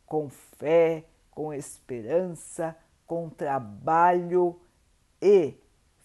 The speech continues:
firmes na meta da melhoria, na meta da evolução, na meta do amor e da luz.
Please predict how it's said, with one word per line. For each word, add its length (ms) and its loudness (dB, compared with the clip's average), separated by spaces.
firmes 840 0
na 240 -2
meta 880 0
da 280 -6
melhoria, 1800 -6
na 200 -10
meta 580 -6
da 260 -8
evolução, 1160 -6
na 200 -8
meta 480 -4
do 200 -4
amor 600 -2
e 120 -2
da 200 -6
luz. 800 -12